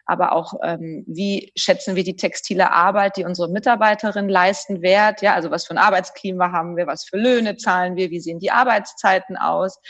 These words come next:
Aber ich glaube, der größte Unterschied zwischen uns und jetzt, sag ich mal, herkömmlichen Fast-Fashion-Playern ist tatsächlich,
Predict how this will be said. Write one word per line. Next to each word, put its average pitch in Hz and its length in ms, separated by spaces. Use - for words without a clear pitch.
Aber 196 160
ich 196 80
glaube, 208 220
der 185 120
größte 254 440
Unterschied 226 480
zwischen 220 320
uns 214 320
und 185 260
jetzt, 180 260
sag 180 140
ich 175 100
mal, 160 300
herkömmlichen 226 760
Fast-Fashion-Playern 208 1200
ist 208 180
tatsächlich, 196 680